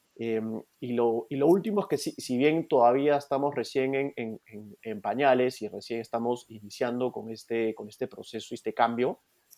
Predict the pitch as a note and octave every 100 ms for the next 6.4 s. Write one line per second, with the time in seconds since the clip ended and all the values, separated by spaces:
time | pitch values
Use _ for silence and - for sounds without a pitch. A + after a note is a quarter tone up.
0 | _ _ A2+ A#2 A#2+ D#3+ E3+ E3 C3 A2
1 | G#2 - - - A2 A#2+ C3+ C#3 C3+ C#3+
2 | B2 A#2 B2 - C3+ A#2 G#2 A#2+ - C3+
3 | B2 G#2+ F2+ - - G#2 G2 G2+ G#2 A2+
4 | A#2 A#2+ A2 A2 B2+ C#3 C3 C#3 C#3 D3+
5 | F3 - A2+ A#2+ A#2 - C3 G2+ G2 F#2+
6 | F#2+ - B2 -